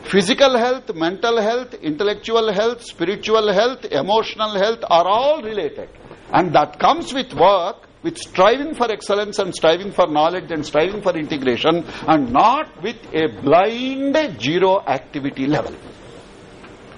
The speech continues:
ఈ సత్యం గనక జీవితంలో అర్థమైనట్టయితే మనిషికి పని యొక్క విలువ తెలుస్తుంది, పని వల్ల శ్రమ విలువ తెలుస్తుంది, పని వల్ల ఉత్పత్తి జరుగుతుంది. నీకు చేతనైంది నువ్వు, నీకు చేతనైంది నువ్వు, నీకు నా-, చేతనైంది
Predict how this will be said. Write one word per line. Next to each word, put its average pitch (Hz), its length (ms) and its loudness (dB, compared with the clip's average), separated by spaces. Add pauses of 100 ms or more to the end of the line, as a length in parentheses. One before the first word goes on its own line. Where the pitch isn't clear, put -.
(300)
ఈ - 20 8 (140)
సత్యం 165 360 2
గనక 254 180 0 (100)
జీవితంలో 185 460 -2
అర్థమైనట్టయితే 139 760 -6 (720)
మనిషికి 247 480 0 (300)
పని 233 240 4
యొక్క - 240 0
విలువ 170 300 -2
తెలుస్తుంది, 113 480 -8 (680)
పని 240 220 4
వల్ల 277 160 2 (100)
శ్రమ 208 200 -4 (100)
విలువ 220 240 -2
తెలుస్తుంది, 135 480 -10 (440)
పని 214 200 4
వల్ల 254 160 2 (120)
ఉత్పత్తి 262 420 -2
జరుగుతుంది. 143 480 -4 (340)
నీకు 277 240 4
చేతనైంది 254 560 0
నువ్వు, 226 180 -4 (120)
నీకు 214 240 -6
చేతనైంది 214 500 0
నువ్వు, 202 160 2 (120)
నీకు 196 220 -6
నా-, 190 220 0
చేతనైంది 180 460 0